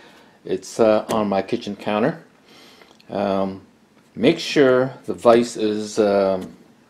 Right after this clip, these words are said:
clamped down firmly, and the rifle is in a ice cream bucket, and it's on top of a stool to, uh, take some weight off. Clamp it firmly. Uh, use aluminum or, uh, copper,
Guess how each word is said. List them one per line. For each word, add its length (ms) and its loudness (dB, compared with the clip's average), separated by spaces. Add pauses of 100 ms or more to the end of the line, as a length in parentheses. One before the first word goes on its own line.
(260)
clamped 300 2
down 400 2 (100)
firmly, 460 2 (880)
and 320 -6
the 80 -2
rifle 880 4
is 420 -2
in 360 -6
a 200 -6
ice 220 0
cream 200 -6
bucket, 340 4 (800)
and 360 -2
it's 200 -4
on 160 -2
top 260 0
of 160 -4
a 80 -2
stool 580 0 (140)
to, 440 -2
uh, 160 0 (100)
take 120 -8
some 200 -8
weight 200 0
off. 380 0 (1120)
Clamp 320 4
it 100 2
firmly. 640 0 (580)
Uh, 300 -2
use 680 2
aluminum 760 2
or, 560 2
uh, 220 2
copper, 640 2